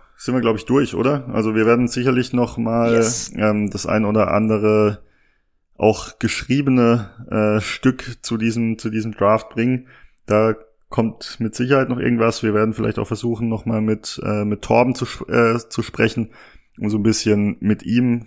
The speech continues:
Speaker 1: vielleicht noch mal in die, in die Analyse zu gehen. Ähm, ja, aber ansonsten war's das von uns für heute. Wir hören uns dann voraussichtlich wieder nächsten Donnerstag, wieder im, im Rhythmus, beziehungsweise Freitag natürlich,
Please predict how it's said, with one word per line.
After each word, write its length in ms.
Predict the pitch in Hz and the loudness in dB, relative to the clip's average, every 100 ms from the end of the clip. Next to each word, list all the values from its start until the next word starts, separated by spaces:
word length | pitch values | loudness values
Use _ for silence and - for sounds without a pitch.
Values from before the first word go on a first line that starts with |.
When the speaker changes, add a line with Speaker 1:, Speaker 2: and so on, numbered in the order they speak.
| _ | _
Speaker 1:
vielleicht 340 | - 117 110 - | -8 -2 -2 -2
noch 80 | 104 | -2
mal 140 | 107 | -2
in 80 | 107 | -2
die, 240 | 107 107 | -2 -2
in 120 | 107 | -2
die 120 | 107 104 | -2 0
Analyse 420 | 107 110 110 110 | 0 -2 -4 -6
zu 140 | 107 | -6
gehen. 340 | 110 113 104 - - - - _ - | -4 -4 -6 -10 -20 -20 -20 _ -10
Ähm, 540 | 101 104 101 101 101 - _ _ _ _ | -2 -2 0 -2 -6 -10 _ _ _ _
ja, 400 | - 135 117 - | 4 4 4 0
aber 200 | - 107 | 0 2
ansonsten 680 | 101 101 107 120 - 120 117 | 2 2 -2 -2 -2 -2 -2
war's 320 | - 95 113 - | -4 -2 -2 -2
das 140 | 110 | -8
von 440 | - - - 107 | -10 -12 -6 -4
uns 300 | - 123 143 | -2 -4 -4
für 140 | - 98 | -6 -2
heute. 520 | 113 139 139 131 - - - _ - | 0 2 2 0 -8 -20 -20 _ -12
Wir 480 | 101 117 113 92 | -2 2 2 0
hören 200 | 107 107 | -2 -2
uns 200 | 107 107 | -2 -4
dann 500 | 101 104 104 - - _ - _ _ - | -2 -2 -4 -6 -12 _ -20 _ _ -14
voraussichtlich 880 | - 95 117 139 - - 120 110 113 | -6 0 2 0 -2 -4 -6 -6 -4
wieder 240 | 113 107 | -2 -2
nächsten 400 | 104 104 - 107 | 0 -2 -4 -4
Donnerstag, 760 | 98 123 139 - 110 113 - 104 | 0 0 0 0 2 2 -2 -6
wieder 220 | 107 107 | -2 0
im, 320 | 98 104 90 | 0 -2 -4
im 80 | 98 | -4
Rhythmus, 440 | 110 135 131 123 | 0 0 0 -2
beziehungsweise 440 | 107 110 107 98 98 | -2 -4 -4 -2 -4
Freitag 560 | - 104 127 131 123 | 0 2 4 4 2
natürlich, 480 | 110 - 113 113 - | 0 -2 -2 -2 -6